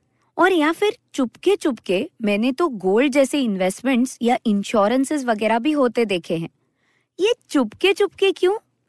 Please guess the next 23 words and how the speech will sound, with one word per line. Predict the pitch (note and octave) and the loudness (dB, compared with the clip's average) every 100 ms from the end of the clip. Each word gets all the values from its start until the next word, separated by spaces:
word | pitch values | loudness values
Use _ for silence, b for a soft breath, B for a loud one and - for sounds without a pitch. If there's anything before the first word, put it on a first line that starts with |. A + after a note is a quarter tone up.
| _ _ _ _ | _ _ _ _
सिंपल, | - - D4 B3+ - F3+ - b b b F#3 | -12 0 2 2 2 -2 -4 b b b -4
ये | A3 B3+ | 0 0
भाग | E3+ - F#3+ A3+ A3 G3 | -2 -4 2 2 0 0
दौड़ | F#3 A3 G3 | 2 2 0
भरी | F#3 G3+ G#3+ | -2 -2 -2
लाइफ | E3 E3+ G3+ F#3 D#3 - _ _ _ - | -4 0 0 -2 -6 -16 _ _ _ -2
और | B3+ D#4+ | 2 2
इसमें | B3+ - C#4+ D4+ | 0 -2 -2 0
जब | F4 | 0
फाइनेंशियल | - G#3 E3+ F3+ A#3 C#4+ E4 | -2 -4 -2 -2 -2 0 -2
डिसीजंस | B3 G#3+ B3 A#3 A#3+ - | -2 -2 -2 0 -2 -2
पे | F3+ G3+ B B - | -2 -2 B B -10
घर | F#3+ A#3 E4 | -2 0 2
वालों | E4 D4+ D4+ | 2 2 0
के | C#4+ D#4+ | -2 0
साथ | D#4+ C#4+ F3 | 0 0 -2
difference | F#3 - C#4+ F#4 D#4 | -4 0 0 0 0
of | A#3+ | -2
opinion | G#3+ - A3 A3 G3+ | -4 -2 -2 -2 -2
हो | F#3 G3+ - b b b - | 0 0 -2 b b b -4
तो | C4+ | -2
मामला | B3 D#3 D3+ F3+ A#3 B3+ | 0 -4 -4 0 2 2
जरा | F#3 F#3 | 2 0